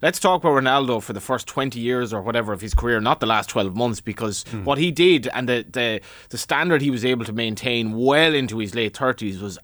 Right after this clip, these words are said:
Speaker 1: absolutely phenomenal. Like, for me, I'd have Messi over Ronaldo every day of the week,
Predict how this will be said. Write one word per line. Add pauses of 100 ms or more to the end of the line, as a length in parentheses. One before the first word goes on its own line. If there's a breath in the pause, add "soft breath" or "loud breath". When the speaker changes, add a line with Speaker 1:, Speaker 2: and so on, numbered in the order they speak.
Speaker 1:
absolutely
phenomenal.
Like, (160 soft breath)
for
me, (260 soft breath)
I'd
have
Messi
over
Ronaldo
every
day
of
the
week,